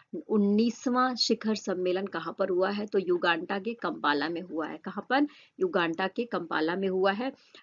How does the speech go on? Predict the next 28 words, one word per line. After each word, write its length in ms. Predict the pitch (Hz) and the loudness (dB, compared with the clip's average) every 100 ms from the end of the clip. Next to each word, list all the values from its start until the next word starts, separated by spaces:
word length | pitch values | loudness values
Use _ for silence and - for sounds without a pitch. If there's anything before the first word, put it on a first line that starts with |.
| - | -8
ये 140 | 185 208 | 0 2
किस 280 | - 226 | 2 0
नंबर 320 | 208 202 202 208 | 0 0 0 0
का 140 | 214 | 0
है? 140 | 226 | 0
इसका 200 | 226 - | -2 -4
संस्करण 460 | 196 170 170 208 202 | -4 -4 -2 0 2
जरूर 300 | 190 185 190 | 4 2 2
याद 240 | 202 185 | 0 0
रख 120 | 196 190 | 0 0
लेंगे, 200 | 202 208 | -2 0
उन्नीसवें 520 | 226 180 170 165 - 202 | 0 -2 -2 -2 -2 -4
नंबर 320 | 202 196 196 | -2 -2 -2
का 140 | 208 | -4
है, 180 | 208 233 | -4 -4
दो 200 | 185 180 | 0 0
हज़ार 260 | 170 175 170 | 0 -4 -4
चौबीस 400 | - 147 185 - | -4 -2 -2 -2
का 120 | 208 | -2
है 160 | 202 | -2
ये। 180 | 202 262 269 - - | 0 0 -2 -14 -12
साथ 220 | - 196 - | -2 -2 0
में 80 | 208 | 0
ही 60 | 208 | 0
कहाँ 320 | 180 190 196 | -2 -2 -2
पर 100 | 214 | 0
हुआ 240 | 196 196 208 | 0 0 0
है? 180 | 226 | -2